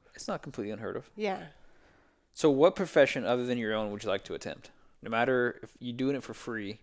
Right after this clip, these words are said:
Speaker 1: you would still like to try it.
Speaker 2: I wouldn't necessarily say it's a profession. Um, if I could do something for free and I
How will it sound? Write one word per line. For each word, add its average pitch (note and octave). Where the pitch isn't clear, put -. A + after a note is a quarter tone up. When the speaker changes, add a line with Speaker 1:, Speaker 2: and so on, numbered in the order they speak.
Speaker 1:
you G#2
would G2+
still -
like -
to -
try -
it. -
Speaker 2:
I A3+
wouldn't D#4
necessarily G3+
say E3
it's -
a F#3
profession. F3+
Um, F#3
if G#3
I A3
could A#3+
do A3
something A3+
for A3
free E3
and F#3
I F3